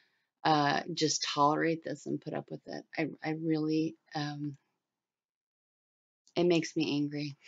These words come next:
Because, um, there's a lot of things you can be wrong about, the color that you think looks good on you, or the dress that you wear, or, you know, that you think you can bake or cook or, you know, <laughs> what, whatever, <laughs>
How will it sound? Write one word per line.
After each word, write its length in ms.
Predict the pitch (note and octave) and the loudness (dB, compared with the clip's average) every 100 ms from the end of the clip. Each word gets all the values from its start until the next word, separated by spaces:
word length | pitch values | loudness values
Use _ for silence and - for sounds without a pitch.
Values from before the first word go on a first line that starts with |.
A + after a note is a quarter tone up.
| - - - - _ _ _ _ - - - - _ _ _ - | -18 -16 -18 -20 _ _ _ _ -20 -20 -20 -20 _ _ _ 0
Because, 520 | A3+ C4+ G3+ F3+ - - | 4 10 10 10 4 4
um, 240 | E3+ E3 | 4 6
there's 260 | F#3 A#3 C4 | 8 8 8
a 60 | |
lot 260 | F#3 D3 D3 | 8 8 8
of 80 | D#3 | 6
things 260 | E3 D#3+ | 4 4
you 120 | E3 D#3 | 4 2
can 160 | E3+ | 2
be 160 | D#3 D3+ | 4 4
wrong 320 | C#3+ C#3 D3 | 4 4 4
about, 360 | C#3+ D3 D3 D#3+ | 4 4 4 0
the 100 | D3 | -4
color 600 | - - C3 C#3 C#3 C#3 | -4 2 4 6 2 0
that 160 | - | -4
you 100 | D3+ | -4
think 300 | D#3+ C#3+ C#3 | -2 -2 -2
looks 300 | C#3+ - - - | -6 -6 -4 0
good 120 | C#3+ | 2
on 180 | D3+ D3+ | 4 4
you, 140 | C#3+ | 4
or 100 | C#3+ | 2
the 140 | D3+ | 0
dress 360 | C#3+ - B2+ B2+ - | 0 2 2 2 -4
that 120 | C#3+ | -4
you 200 | D#3 D3 | 0 0
wear, 440 | D3 D3+ D3 D3+ D3 | 2 2 2 2 0
or, 300 | C#3+ C#3 C#3 - - - _ _ | 0 -4 -8 -16 -20 -20 _ _
you 100 | D3+ | -2
know, 80 | C#3+ | 0
that 140 | C3+ - | 2 0
you 120 | C#3 | 0
think 340 | E3+ C#3+ C#3+ | 4 2 2
you 80 | C#3 | 0
can 180 | F#3 D3 | 2 2
bake 380 | C3+ C3+ B2+ C3 | 4 4 4 -2
or 100 | - | -2
cook 260 | F3+ C3+ - | 0 0 0
or, 140 | C#3 | 0
you 120 | D3 D#3+ | 2 2
know, 100 | C#3 | 2
<laughs> 100 | C#3+ | 4
what, 240 | F#3+ G3+ C#3 | 6 8 6
whatever, 920 | D3 E3 G3 C#3+ C3+ C#3 C3+ E3 F#3+ - - - - - - | 6 8 8 8 6 2 2 4 2 0 -10 -8 -8 -10 -6
<laughs> 100 | E3+ | 0